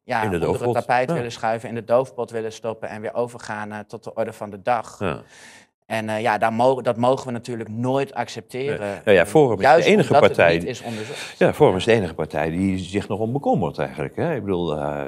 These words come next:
Speaker 2: als het aan de andere ligt, tenminste als ik zo de reactie, dan hebben ze allemaal zoiets van, "Nou, liever niet."
Speaker 1: Ja.
Speaker 2: Eh, jij hebt het dossier, eh, op je genomen. Eh, ja, ho-, ho-, hoe nou verder, eh, te-, tegen die onwil in?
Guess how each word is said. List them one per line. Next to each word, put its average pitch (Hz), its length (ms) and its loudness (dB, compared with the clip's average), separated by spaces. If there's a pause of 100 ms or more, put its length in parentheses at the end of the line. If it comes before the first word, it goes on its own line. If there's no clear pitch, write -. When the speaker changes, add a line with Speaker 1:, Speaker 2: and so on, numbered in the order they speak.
(140)
Speaker 2:
als 76 180 -10
het 76 160 -14
aan 71 120 -8
de 76 80 -4
andere 76 280 -8
ligt, 85 120 -6
tenminste - 280 -4
als 80 100 -8
ik 92 60 -12
zo 85 160 -8
de 78 60 -8
reactie, 87 440 -6
dan 87 160 -8
hebben 85 200 -6
ze 90 60 -10
allemaal 95 220 -10
zoiets 98 220 -8
van, 104 100 -8
"Nou, 107 120 -8
liever 95 180 -8
niet." 127 240 -6 (400)
Speaker 1:
Ja. 117 200 -4
Speaker 2:
Eh, 110 180 -2
jij 113 100 4
hebt 117 140 0
het 101 100 -10
dossier, 92 640 2
eh, 85 80 -2
op - 240 0
je 120 100 2
genomen. 143 680 -4 (480)
Eh, - 80 -10
ja, 151 240 -6 (340)
ho-, - 180 -14
ho-, - 340 -14
hoe 151 180 -4
nou 151 200 -2
verder, 151 380 -2 (120)
eh, - 60 -8
te-, - 380 -8
tegen 135 240 -2
die 127 120 -4
onwil 120 320 0
in? 90 320 -2